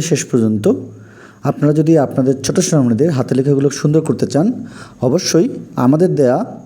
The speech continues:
এই আজকের স্বরবর্ণের যে বর্ণের গঠন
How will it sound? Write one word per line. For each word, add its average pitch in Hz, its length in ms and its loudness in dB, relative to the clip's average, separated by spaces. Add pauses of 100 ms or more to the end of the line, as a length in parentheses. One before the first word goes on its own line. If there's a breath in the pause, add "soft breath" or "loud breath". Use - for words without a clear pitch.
(240)
এই 127 100 6 (240)
আজকের 175 360 -2
স্বরবর্ণের 135 520 0 (120)
যে 131 100 4 (800)
বর্ণের 120 280 2 (120)
গঠন 165 260 0